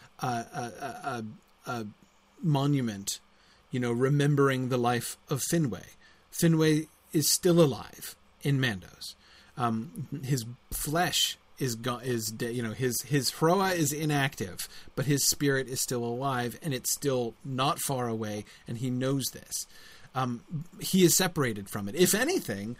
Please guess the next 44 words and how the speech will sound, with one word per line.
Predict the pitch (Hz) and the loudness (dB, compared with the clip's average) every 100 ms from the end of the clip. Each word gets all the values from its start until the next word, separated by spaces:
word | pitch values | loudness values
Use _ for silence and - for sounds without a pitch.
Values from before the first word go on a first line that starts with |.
| - - | -14 0
what | 170 | 2
I | 170 | 4
can | 160 170 | 4 4
see | - 165 | 6 6
is | 147 127 | 6 6
that | 160 247 156 | 4 2 0
grievance. | 135 107 98 101 - | -2 -2 -6 -8 -4
I | 160 | 0
could | 170 170 | 2 6
see | - 180 151 | 6 6 2
him | 165 160 | 2 4
getting | 147 143 | 2 0
ticked | - 175 170 | 2 4 6
off | 147 139 | 4 4
at | 120 | 2
Mandos | 175 359 - - - - - - - | 2 0 -2 -6 -8 -8 -12 -20 -4
and | 147 | 0
being | 147 147 | 4 4
like, | 143 131 | 4 0
"Hey, | - 156 | 2 2
I | 151 | 6
wanna | 147 143 | 6 4
see | 135 139 | 2 0
Dad," | 120 180 165 110 | 2 4 4 2
and | 113 | 0
Mandos | 120 123 117 113 | 0 0 -2 -2
being | 123 117 | -2 0
like, | 113 107 113 | 0 -4 -2
"No, | 110 | -2
you | 113 | -2
can't | 113 117 107 | -4 -6 -4
do | 123 147 | -2 -2
that," | 110 | -2
and | 107 | -4
him | 117 117 | -4 -2
being | 113 110 | -2 -2
like, | 107 107 101 - - - - - - - - - - - | -2 -4 -6 -16 -20 -20 -20 -20 -20 -20 -20 -20 -12 -6
"I | |
don't | 113 | -6
care, | 107 123 95 | -2 -2 -2
I | 98 | -4
wanna | 104 104 101 | -2 -4 -4
see | 101 | -6
Dad." | 104 104 - | -4 -4 -6